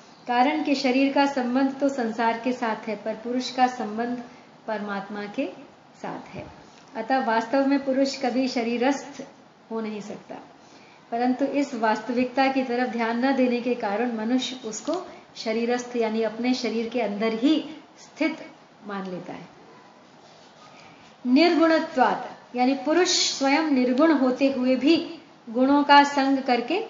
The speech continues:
बंध जाता है। दिखता तो ऐसा ही कि बंधन स्वतः स्वाभाविक है और मुक्ति कृत साध्य है, पर वास्तव में मुक्ति स्वतः स्वाभाविक है और बंधन कृत साध्य है, करने से बंधन हो जाता है,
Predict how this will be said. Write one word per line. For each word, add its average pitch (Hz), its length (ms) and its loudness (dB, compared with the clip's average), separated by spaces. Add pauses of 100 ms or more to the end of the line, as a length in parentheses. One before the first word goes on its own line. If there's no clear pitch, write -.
(420)
बंध 247 260 4
जाता 196 300 0
है। 214 200 -6 (560)
दिखता 247 360 2
तो 294 340 2 (280)
ऐसा 233 280 2
ही 294 260 6
कि 302 100 -2
बंधन 247 440 2
स्वतः 254 380 2
स्वाभाविक 247 640 2
है 262 300 2
और 240 160 4
मुक्ति 254 640 -4 (320)
कृत 254 220 -2
साध्य 233 500 2
है, 247 280 2 (680)
पर 220 100 -4
वास्तव 226 400 0
में 269 160 4
मुक्ति 254 580 0
स्वतः 262 480 -2
स्वाभाविक 226 720 0
है 247 240 -2
और 202 120 -6
बंधन 208 760 -2 (400)
कृत 254 240 0
साध्य 190 440 -8
है, 185 160 -10 (240)
करने 226 340 -2
से 269 140 -2
बंधन 208 380 -6
हो 214 100 -8
जाता 180 320 -10
है, - 120 -16